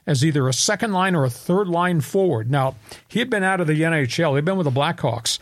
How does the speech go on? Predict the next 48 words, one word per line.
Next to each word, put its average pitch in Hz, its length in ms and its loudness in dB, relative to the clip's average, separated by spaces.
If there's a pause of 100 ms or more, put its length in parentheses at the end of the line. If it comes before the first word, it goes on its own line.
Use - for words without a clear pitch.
(360)
and 143 160 0
he 147 100 4
had 196 140 0
some 143 180 0
personnel 156 540 0
issues 131 320 0
with 123 100 2
alcohol, 123 560 0
and 127 120 4
there 131 80 4
were 123 140 2 (140)
incidents 180 720 0 (380)
within 143 420 2
that 156 140 0
organization, 143 800 2
and 120 140 4
he 190 140 2
was 156 280 0
removed, 139 540 2
and 123 180 2
the, 117 80 0 (500)
they 131 100 4 (840)
terminated 143 500 0
his 120 140 -2
contract. 147 520 -2 (440)
He 160 120 -2
went 151 240 0
and 131 100 -4
spent, 160 520 -2
uh, 143 140 2
four 165 260 -2
and 165 80 0
a 143 40 2
half 143 260 2
weeks 147 280 0
in 127 60 4
alcohol 127 420 2
rehab. 139 320 2
He's 113 100 0
back. 135 240 0
They 131 100 0
just 120 200 -2
held 147 160 2
a 120 40 0
press 131 240 -2
conference 123 460 0
this - 180 -4
morning. 131 320 2